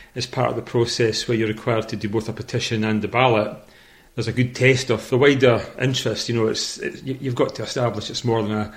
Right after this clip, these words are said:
small committee group of people that's taking this forward, and there is that wider support. Because ultimately, and particularly in a project like Belfield, it's going to rely,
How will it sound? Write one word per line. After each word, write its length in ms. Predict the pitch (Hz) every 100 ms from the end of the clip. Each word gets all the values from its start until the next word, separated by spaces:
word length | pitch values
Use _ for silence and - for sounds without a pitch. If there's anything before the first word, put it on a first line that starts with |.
| -
small 500 | - - 123 117 110
committee 380 | - 120 120 120
group 160 | 113
of 100 | 107
people 340 | - 131 120 104
that's 140 | -
taking 240 | - 113
this 160 | 104 104
forward, 420 | - 120 107 104
and 140 | 104 104
there 80 |
is 120 | 113 110
that 140 | 110
wider 240 | 110 104
support. 600 | 98 - - 139 - - -
Because 340 | - 120 107 -
ultimately, 560 | 143 135 113 101 107
and 140 | 117 107
particularly 500 | 123 160 - 107 107
in 60 |
a 140 | 104 101
project 380 | - 110 -
like 120 | 107 101
Belfield, 640 | 120 127 - 110 104 104
it's 240 | - 117
going 160 | - 117
to 80 | 110
rely, 520 | 107 110 117 107 98